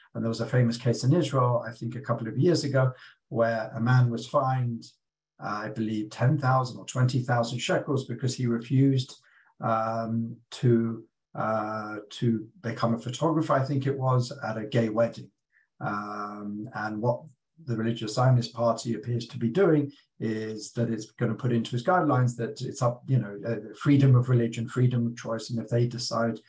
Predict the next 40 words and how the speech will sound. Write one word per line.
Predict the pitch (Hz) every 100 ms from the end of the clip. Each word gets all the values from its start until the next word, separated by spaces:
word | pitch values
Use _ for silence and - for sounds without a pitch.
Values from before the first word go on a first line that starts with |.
| - - _
someone | - 131 123 120 113
doesn't | 135 151 139
want | 113 -
to | 123
do | 117
it, | 113
as | 127
long | 135 151 151
as | 127
there | 127
is | 131
an | 113
alternative, | 113 - 196 165 131 110 110 120 _ _ _ _
um, | - 113 113 113 117 117 117 117 117 113
then, | 120 117 117 117
uh, | 113 110 110 110
then | 113 113
that | 110 113 -
will | 110 107
be | 107 107
their | 110 107
choice. | - 139 113 - - _ _ -
Obviously, | 120 120 - 120
as | 113
you | 120
can | 123
imagine, | 127 160 165 135 117
that | 113
caused | - 123 117 117 -
quite | - - 139 127
a | 127
bit | 120
of | 120
outrage | 120 120 131 135 135
and | 113
opposition, | 110 123 113 113 123 113
not | 127
just | - 117 -
in | 113
Israel | 110 113 110 -